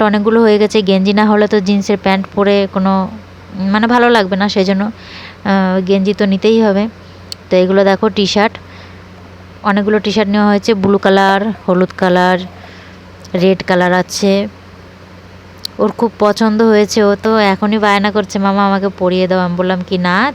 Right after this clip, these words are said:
দুদিন ওয়েট করো, তারপরে তোমাকে পরিয়ে দেবো।" এই যে জামাটা এখন আমি দেখাচ্ছি, এই জামাটা পাশের ঘরের, আমাদের সামনের ঘরের একটা দিদি থাকে, সে দিয়েছে, দুই ছেলে মেয়েকে দিয়েছে।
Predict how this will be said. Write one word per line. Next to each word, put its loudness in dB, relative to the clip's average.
দুদিন -4
ওয়েট 0
করো, 0
তারপরে -2
তোমাকে -4
পরিয়ে -2
দেবো।" -8
এই 0
যে 0
জামাটা 0
এখন -2
আমি 0
দেখাচ্ছি, -4
এই 0
জামাটা -2
পাশের -4
ঘরের, -2
আমাদের -2
সামনের -4
ঘরের -4
একটা -6
দিদি -2
থাকে, -2
সে -2
দিয়েছে, -2
দুই 0
ছেলে -2
মেয়েকে 0
দিয়েছে। -2